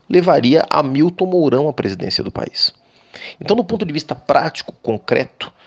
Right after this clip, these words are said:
né, e, e é claro que eu tô entre aqueles que acham que qualquer um pode ser melhor que Jair Bolsonaro,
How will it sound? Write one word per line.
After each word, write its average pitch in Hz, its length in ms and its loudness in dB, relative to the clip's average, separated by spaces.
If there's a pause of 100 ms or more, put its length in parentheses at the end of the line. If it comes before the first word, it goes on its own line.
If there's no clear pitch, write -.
(300)
né, - 100 -4
e, 107 460 -2
e - 120 -2
é - 80 -8
claro 135 320 0
que - 60 -2
eu 123 40 0
tô - 140 -2
entre 139 160 -2
aqueles 120 360 -4
que - 120 -2
acham 117 220 0
que 104 260 -8 (380)
qualquer 143 440 2
um 147 340 -2 (340)
pode 113 240 -2
ser 123 100 -4
melhor 107 280 -2
que 110 100 -10
Jair 104 160 -4
Bolsonaro, 104 560 -4